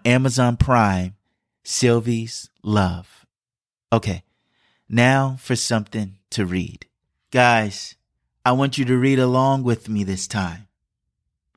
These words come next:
I want you to read along with me this time. I have a book for us. I just started reading this book. I'm literally in the first chapter, and I want you to catch up.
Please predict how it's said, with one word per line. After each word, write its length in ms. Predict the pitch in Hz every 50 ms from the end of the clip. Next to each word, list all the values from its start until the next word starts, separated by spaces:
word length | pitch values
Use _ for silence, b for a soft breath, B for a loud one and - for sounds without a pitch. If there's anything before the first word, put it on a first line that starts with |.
| _ _ _ _ _ _ _ _ _ _ -
I 80 | 127 123
want 240 | 135 147 135 -
you 80 | 151 143
to 120 | 131 135
read 200 | 127 143 147 139
along 480 | 139 135 131 135 139 147 156 160 160 151
with 260 | 143 139 135 135 -
me 180 | 120 120 117 113
this 240 | 101 113 110 - -
time. 460 | - 127 110 107 98 95 95 95 - _ _ _ _ _ _ _
I 80 | - 120
have 120 | 131 127
a 80 | 131 131
book 300 | 107 101 135 139 135 135
for 200 | - - 127 - -
us. 500 | 110 107 95 - - - - - - _ _ _ _ _ _ _ _ b b b b
I 160 | b 117 120 120
just 360 | 104 104 127 143 143 147 -
started 380 | - 139 127 123 123 120 -
reading 340 | - 117 117 113 110 110 101
this 180 | 101 104 101 -
book. 340 | - 113 117 123 127 - - b b b b b b b
I'm 140 | 120 120 120
literally 800 | 120 123 143 147 143 - - 123 113 110 104 104 117 135 - b b b b
in 160 | b 135 139
the 100 | 131 131
first 340 | 123 - 131 120 117 - -
chapter, 320 | - 127 117 117 - - 127
and 240 | - - 139 147
I 100 | 147 143
want 320 | 139 139 143 139 127 - -
you 100 | 147 135
to 80 | 135
catch 380 | 127 - - 160 156 151 - 196
up. 240 | 190 175 123 -